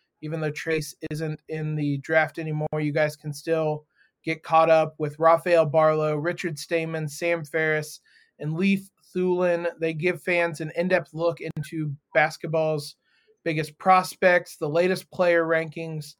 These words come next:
and obviously big boards. Follow Locked On N B A Big Board every day on the Odyssey app, YouTube, wherever you get podcasts. Follow us on Twitter if you haven't already, at L O underscore Hoosiers. Subscribe to the podcast.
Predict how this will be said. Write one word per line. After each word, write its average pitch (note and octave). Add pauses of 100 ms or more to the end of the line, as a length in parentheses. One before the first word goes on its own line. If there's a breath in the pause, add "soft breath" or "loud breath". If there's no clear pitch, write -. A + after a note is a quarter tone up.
(380)
and C#3
obviously D3
big C#3+
boards. C3 (360)
Follow F3
Locked F3+
On F#3
N F#3
B F#3
A F3
Big D#3+
Board E3+
every E3+
day D#3+
on D3
the D3
Odyssey D#3
app, D3+
YouTube, D3+ (400)
wherever C#3+ (140)
you C3+
get C3
podcasts. D3
Follow G3
us G3+
on G3
Twitter G3
if F#3+
you D#3
haven't F3
already, F3 (360 soft breath)
at E3
L D#3
O D#3
underscore D3+
Hoosiers. D#3+
Subscribe F3+
to F3+
the F3
podcast. E3+